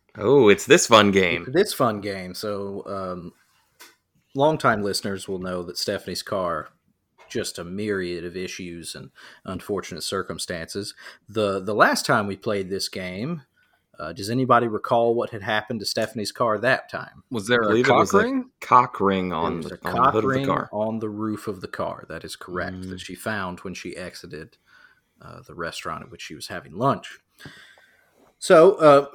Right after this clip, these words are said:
Speaker 2: I'll just reacquaint you both with the rules.
Speaker 3: Mm-hmm.
Speaker 2: There are rarely winners in this game
Speaker 3: Mm-hmm.
Speaker 2: because you get one guess and one guess only.
Speaker 3: Mm-hmm.
Speaker 2: I will tell you what category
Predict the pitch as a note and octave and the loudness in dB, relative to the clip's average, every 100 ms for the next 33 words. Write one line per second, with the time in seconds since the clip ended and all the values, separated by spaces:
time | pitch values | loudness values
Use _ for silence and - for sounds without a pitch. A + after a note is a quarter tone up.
0 | G3+ D3+ D3 C#3+ B2+ - _ _ D3 C#3 | -4 0 0 0 -2 -8 _ _ -2 0
1 | B2+ D3 C3 C#3 B2 B2 - C3 A2+ A2+ | 2 2 0 0 4 4 2 -4 -4 0
2 | B2 F#3 A#3 G#2+ F#2+ G2 - B2 A2 G#2 | 2 2 2 -4 -6 -8 -6 -2 2 2
3 | G2 A2 C3+ D#3 D3 C3+ C3 D3+ D#3+ D3 | 2 2 6 6 6 6 4 6 4 2
4 | D3+ C3+ B2+ B2+ B2 B2 F#3+ G2 B2+ _ | 0 0 0 0 2 2 0 -4 -10 _
5 | - - - F#2+ G#2 G#2+ B2+ C#3+ C3 C3 | -16 -12 -10 -6 -4 -2 0 2 4 4
6 | C#3+ A#2+ G2+ G#2+ C3+ C#3 C3+ D#3+ C#3 A2+ | 2 -2 -4 -2 0 2 4 6 6 4
7 | C#3 F3 A2+ _ _ _ _ - G2 G2+ | -2 -4 -12 _ _ _ _ -6 -2 -2
8 | G2 F#2+ - B2+ B2+ A#2 B2 B2 A#2+ - | -4 -4 2 4 4 2 -2 0 0 -2
9 | - C#3 C#3+ D3 D3 D3+ D#3 E3 G3+ A3+ | 0 4 6 4 2 2 4 4 2 -2